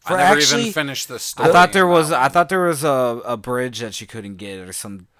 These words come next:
Speaker 3: dumb
Speaker 2: Oh,
Speaker 3: shit
Speaker 2: that's
Speaker 3: like
Speaker 2: right. It glitched. They,
Speaker 3: <laughs>
Speaker 2: on the three sixty, there was, like, a glitch, and there was one, pr-, yeah, one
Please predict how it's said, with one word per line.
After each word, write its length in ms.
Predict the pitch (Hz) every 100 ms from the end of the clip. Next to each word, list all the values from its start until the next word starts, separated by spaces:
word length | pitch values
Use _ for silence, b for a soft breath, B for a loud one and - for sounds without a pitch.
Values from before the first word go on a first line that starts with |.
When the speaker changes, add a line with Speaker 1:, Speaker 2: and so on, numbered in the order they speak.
| b
Speaker 3:
dumb 120 | -
Speaker 2:
Oh, 140 | 185 196
Speaker 3:
shit 140 | 185
Speaker 2:
that's 120 | -
Speaker 3:
like 100 | -
Speaker 2:
right. 300 | 170 180 160 - B B
It 140 | 151
glitched. 380 | - 160 180 -
They, 240 | 190 180 185
Speaker 3:
<laughs> 220 | 180 120
Speaker 2:
on 140 | 165 156
the 100 | 156
three 320 | 165 170 196
sixty, 600 | - 202 185 - - 165
there 140 | 147
was, 140 | 143 139
like, 140 | 135
a 80 | 110 98
glitch, 600 | 123 127 127 110 - - - b b
and 100 | 135
there 100 | 127
was 120 | 120
one, 300 | 120 131 135
pr-, 140 | 139 170
yeah, 280 | 151 143
one 720 | 117 117 131 143 143 143 139